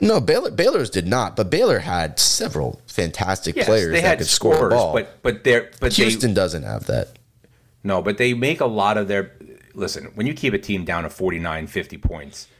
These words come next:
Speaker 2: you, you don't have to score that much to win.
Speaker 1: Yeah, I agree. But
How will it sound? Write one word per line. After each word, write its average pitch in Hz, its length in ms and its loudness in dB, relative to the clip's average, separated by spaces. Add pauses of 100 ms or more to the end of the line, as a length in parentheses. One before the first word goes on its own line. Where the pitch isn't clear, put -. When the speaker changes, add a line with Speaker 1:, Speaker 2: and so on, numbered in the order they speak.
Speaker 2:
you, - 220 -16
you 101 80 -6
don't 117 140 4
have 104 100 0
to - 80 -10
score 98 240 0
that 85 140 -4
much 85 200 -10
to - 80 -14
win. - 260 -16 (200)
Speaker 1:
Yeah, 107 200 0
I 85 100 -4
agree. - 280 -6 (280)
But 107 260 2